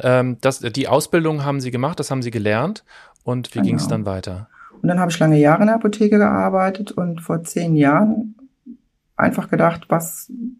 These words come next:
Speaker 2: kann ich noch machen? Was ist, Apotheke ist schön, ja. Ähm, hat mir auch immer unheimlich viel Spaß gemacht. Aber, ähm, wie kann ich mich noch weiterbilden? Was, was kann ich noch gerade im Bereich Arzneimittel, äh, machen? Und habe mich dann in, in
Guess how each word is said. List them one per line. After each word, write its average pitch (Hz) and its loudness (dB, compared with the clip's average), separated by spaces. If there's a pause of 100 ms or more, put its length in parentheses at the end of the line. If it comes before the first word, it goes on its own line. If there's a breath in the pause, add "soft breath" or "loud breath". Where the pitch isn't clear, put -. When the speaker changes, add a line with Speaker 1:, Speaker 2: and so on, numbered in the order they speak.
Speaker 2:
kann 170 0
ich - -2
noch 165 2
machen? 202 4
Was 165 -2
ist, - -6
Apotheke 185 -2
ist - -2
schön, 196 4
ja. 202 2 (680 loud breath)
Ähm, 175 -2
hat 170 -4
mir - 2
auch 151 -4
immer 170 -2
unheimlich 185 0
viel 156 -4
Spaß 170 -2
gemacht. 185 -4
Aber, 151 4
ähm, 151 4 (180)
wie 190 -2
kann 180 -2
ich - -4
mich 165 -4
noch 165 2
weiterbilden? 135 4
Was, 151 2
was - -6
kann 156 2
ich 156 -2
noch 156 -2
gerade 170 2
im 156 2
Bereich 165 0
Arzneimittel, 165 2 (680 loud breath)
äh, 175 0
machen? 165 2
Und 160 2
habe 165 -2
mich 165 -4
dann 156 2
in, 156 0 (160)
in 151 0